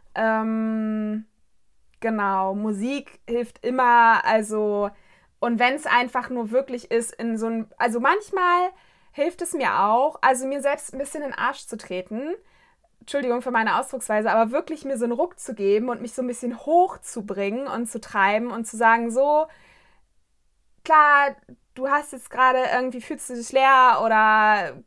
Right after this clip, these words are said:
hast keine Lust oder fühlst dich schlecht, jetzt steh einfach mal auf und mach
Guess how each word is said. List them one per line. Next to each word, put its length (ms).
hast 180
keine 220
Lust 460
oder 540
fühlst 340
dich 120
schlecht, 380
jetzt 240
steh 160
einfach 300
mal 320
auf 220
und 180
mach 260